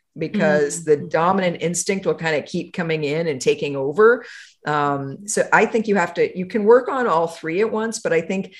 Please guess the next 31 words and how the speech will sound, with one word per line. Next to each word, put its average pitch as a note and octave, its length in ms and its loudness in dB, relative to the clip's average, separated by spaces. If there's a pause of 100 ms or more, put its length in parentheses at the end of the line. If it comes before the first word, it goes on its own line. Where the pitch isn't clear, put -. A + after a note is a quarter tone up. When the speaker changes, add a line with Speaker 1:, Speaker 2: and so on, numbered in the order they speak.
(540)
Speaker 1:
working G#3 400 2
on G3 120 0
the E3+ 80 4
dominant F3 480 0
instinct E3+ 500 -6
first F#3+ 400 0
and E3+ 140 0
then D#3+ 200 -2
bringing F3 380 -2
the D3+ 100 4
second D3+ 380 0
instinct A3 540 -2
up G#3+ 240 2
are E3+ 100 4
sort F#3 320 2
of G3+ 320 0
the D#3 120 -10
first - 460 -2
stage A3 380 4
of G#3+ 140 2
work. A3+ 420 6
And F3 160 0
then F3 220 0
later, F3+ 720 4
when E3 180 0
you E3 120 -4
have E3+ 300 0
that E3 140 2
a D#3 60 2
little F3+ 320 0
more, E3 600 4